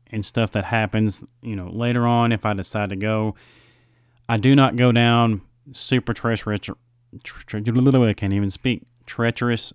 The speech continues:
roads or super, and that's another thing with Gaia. You, like I said, it'll tell you,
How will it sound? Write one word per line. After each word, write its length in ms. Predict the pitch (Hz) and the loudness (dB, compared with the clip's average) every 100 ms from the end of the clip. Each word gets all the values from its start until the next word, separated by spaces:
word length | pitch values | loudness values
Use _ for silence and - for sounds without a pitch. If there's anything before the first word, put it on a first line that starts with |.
| - | -12
roads 500 | 101 107 107 117 107 | -4 0 2 0 -2
or 420 | 104 101 98 95 - | -4 -4 -2 -4 -8
super, 800 | - - - 120 117 113 110 104 - - - - | -12 -6 -2 0 0 0 0 -2 -6 -20 -20 -10
and 100 | 123 | 0
that's 140 | 151 151 | 2 4
another 200 | 147 135 | 4 4
thing 220 | 139 131 | 4 2
with 140 | 113 | 2
Gaia. 320 | 110 113 113 117 | 4 4 4 2
You, 140 | 104 | 0
like 140 | 104 | -2
I 40 | 113 | -2
said, 200 | 98 92 | -2 -2
it'll 140 | 110 | -2
tell 200 | - 127 | 2 2
you, 260 | 120 113 | 4 2